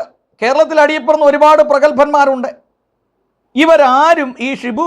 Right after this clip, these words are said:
പീഡിയക്കലിന് മുൻപിൽ പോയി നിന്നുകൊണ്ട് അദ്ദേഹം ചോദിക്കുന്ന ചോദ്യങ്ങൾക്ക് മറുപടി പറയാൻ കെൽപ്പുള്ള ഒരുത്തനെയും കാണാനില്ല.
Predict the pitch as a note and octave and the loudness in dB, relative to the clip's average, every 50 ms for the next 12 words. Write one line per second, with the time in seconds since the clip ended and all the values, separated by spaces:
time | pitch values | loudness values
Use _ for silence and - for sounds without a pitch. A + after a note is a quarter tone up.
0 | E4 E4 D4 C4 A#3+ B3 B3 A#3+ A3+ B3 A#3+ A#3 A#3+ A3 G#3+ G#3+ A3 G#3+ C#4 B3+ | -6 -6 -8 -6 -4 -4 -4 -4 -4 -4 -4 -4 -4 -4 -4 -4 -2 -2 -2 -2
1 | A3 F#3 G3 F#3 F#3 F#3+ G3+ F#3+ F#3 F3 F#3+ G#3 G3 F#3+ D#3+ C#3+ D3+ D3 E3+ G#3+ | 0 0 0 0 0 0 0 -2 -2 -2 0 0 0 0 0 2 0 0 0 -2
2 | - - _ _ _ _ _ _ _ _ _ _ _ _ - C#3 F#3 G3 G3 C#4+ | -8 -14 _ _ _ _ _ _ _ _ _ _ _ _ -2 0 0 2 2 4
3 | D#4+ E4 D#4+ D#4+ D#4+ B3 - A3+ A3+ B3 C#4 C4 D4 - D4 C4+ C4+ C4 - - | 4 4 2 0 -2 -2 -2 -2 0 0 0 -2 -4 -8 -8 -8 -8 -8 -8 -6
4 | A3 G#3+ A3+ B3+ C4 B3 D4 C#4+ C4+ A#3+ A3+ G#3+ A#3 A3 G#3+ G#3 G#3 G#3 A3+ B3+ | -6 -2 -2 -2 -2 -2 -4 -6 -6 -6 -6 -4 -4 -2 -2 0 0 0 0 0
5 | D4 C4+ G#3+ G3 F#3+ G3+ G3+ G3+ G#3 G#3+ A3+ A3 - - F3+ G#3+ B3 A#3 - G3+ | 0 2 2 2 2 2 2 2 0 0 -4 -6 -2 0 0 0 0 -2 -2 -2
6 | F#3 F#3 G#3 B3 B3+ A3+ G3+ G#3 A3+ B3 D4 D#4 D4 - _ - A3+ F#3 E3+ G#3+ | 0 0 0 -2 -2 -2 -2 0 0 0 0 -4 -8 -12 _ -2 0 0 0 0
7 | C#4+ C4+ F#3+ E3 E3+ F#3 F3+ E3+ D#3 C#3+ A2+ | -2 -2 -2 -2 0 0 0 -2 -2 -6 -10